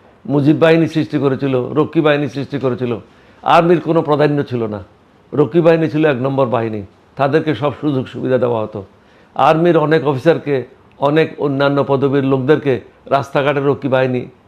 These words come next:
অত্যাচার করেছে, পিটাইয়েছে। অনেক ঘটনা এরকম আছে, যার কারণে শেখ মুজিবকে যখন হত্যা করা হয় বাংলাদেশ সেনাবাহিনী উল্লাস করেছে।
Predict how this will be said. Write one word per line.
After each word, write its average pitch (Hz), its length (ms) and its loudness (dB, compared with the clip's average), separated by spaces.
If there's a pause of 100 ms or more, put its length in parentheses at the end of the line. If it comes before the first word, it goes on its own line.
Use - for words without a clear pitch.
(360)
অত্যাচার 147 480 2
করেছে, 127 320 -2
পিটাইয়েছে। 131 580 0 (600)
অনেক 156 240 0
ঘটনা 131 320 0
এরকম 113 240 -2
আছে, 113 240 -6 (360)
যার 147 220 2
কারণে 160 460 2 (380)
শেখ 156 220 -2
মুজিবকে 156 400 2
যখন 160 240 0
হত্যা 165 300 0
করা 139 240 0
হয় 143 220 2 (500)
বাংলাদেশ 135 600 0
সেনাবাহিনী 143 460 0
উল্লাস 135 340 0
করেছে। 107 360 -12